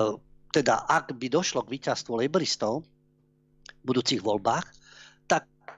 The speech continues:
je možné, že budú hroziť dva roky väzenia za to, keď niekto druhého človeka zámerne nazve zlým pohlavím. No, tak namie-, napriek tomu Rowlingová tvrdí, že trans ženy odmieta popisovať ako ženy.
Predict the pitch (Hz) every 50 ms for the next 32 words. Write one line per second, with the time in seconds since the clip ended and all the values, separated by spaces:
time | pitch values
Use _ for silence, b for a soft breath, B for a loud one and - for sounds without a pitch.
0 | _ _ - 151 185 247 220 165 175 175 170 180 143 147 151 131 156 147 147 131
1 | 135 147 143 147 143 117 110 - - 147 156 175 160 - - 123 113 113 110 123
2 | 117 123 123 113 - 117 113 - 147 - - 123 117 131 135 - - 123 110 98
3 | 127 156 180 202 190 170 147 - - - 117 117 117 117 110 - - 123 120 123
4 | B B B B B B B 131 113 - - 139 156 180 196 226 247 247 233 220
5 | 196 190 185 175 151 139 135 120 123 123 127 127 123 131 127 127 135 135 143 151
6 | - B B B B B - 123 - 151 147 147 160 175 180 160 - - 127 120
7 | 117 123 107 107 98 90 92 90 - - - - _ _ _ _ _ _ _ _
8 | - 117 107 101 - - 123 110 - - - _ B B B B B B B B
9 | B B B B - 143 147 135 143 139 120 117 120 143 139 143 131 - 131 113
10 | 110 - - 151 143 131 131 123 120 120 117 120 120 110 117 113 110 104 - -
11 | 117 117 107 104 110 101 101 98 - - - 143 143 131 113 95 113 123 123 120
12 | 120 - - 147 160 160 156 151 143 131 - - 202 - 143 120 - - 120 -
13 | - 123 107 104 101 104 - - - 104 98 - - - 95 82 - - - -
14 | - - 107 110 107 101 95 85